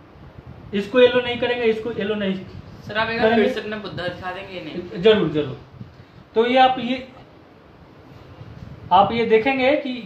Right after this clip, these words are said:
Speaker 1: यहाँ पे येलो है ना, तो आपको इसकी जो flower बनाने से पहले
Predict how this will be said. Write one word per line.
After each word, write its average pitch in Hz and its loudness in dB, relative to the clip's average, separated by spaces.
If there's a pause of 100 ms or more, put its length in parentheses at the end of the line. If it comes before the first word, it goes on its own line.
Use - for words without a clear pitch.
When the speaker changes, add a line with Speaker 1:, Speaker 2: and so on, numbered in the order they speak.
(280)
Speaker 1:
यहाँ 208 2
पे 277 0
येलो 277 4
है 294 4
ना, 277 6 (680)
तो 254 -2
आपको 269 2
इसकी 302 0
जो 285 -2
flower 240 6
बनाने 269 4
से 294 0 (120)
पहले 233 2